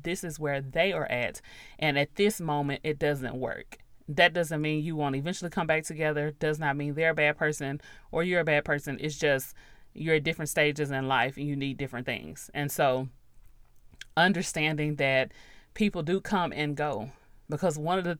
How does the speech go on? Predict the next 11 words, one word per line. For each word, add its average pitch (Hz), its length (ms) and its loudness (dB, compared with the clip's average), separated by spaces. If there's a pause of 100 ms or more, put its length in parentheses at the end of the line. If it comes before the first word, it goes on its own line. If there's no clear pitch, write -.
worst 175 440 2
things 143 480 -4 (760)
with 160 220 -2
a 165 60 -6
relationship 185 580 4
or 202 160 2
friendship 151 560 -2
is 165 200 -2
to 156 100 -4
keep 208 280 -2
someone 151 680 -2